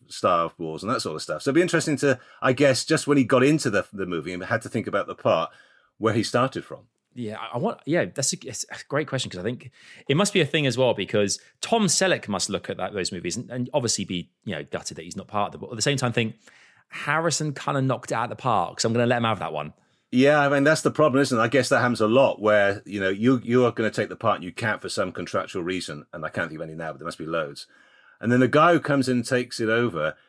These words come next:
Speaker 1: almost looks like he was born to do that role. So you think, "Well, do you know what? Fair enough. If, if you get it right,"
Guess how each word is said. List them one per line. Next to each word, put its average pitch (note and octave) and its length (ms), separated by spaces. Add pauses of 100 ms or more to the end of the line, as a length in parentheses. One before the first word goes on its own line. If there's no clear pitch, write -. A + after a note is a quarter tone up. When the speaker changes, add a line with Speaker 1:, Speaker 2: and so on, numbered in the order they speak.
(640)
Speaker 1:
almost C#3 300
looks A#2+ 120
like B2 120
he A2+ 80
was A#2 140
born A#2+ 300
to A#2 80
do A2+ 160
that G#2 180
role. G#2 440 (580)
So A2+ 280
you A#2 180
think, A#2+ 320
"Well, B2 100
do C3+ 100
you C#3 40
know A#2+ 120
what? A#2+ 240
Fair B2 260
enough. B2 420
If, G#2+ 280
if G#2+ 160
you A2 100
get C#3 180
it A#2 140
right," B2+ 440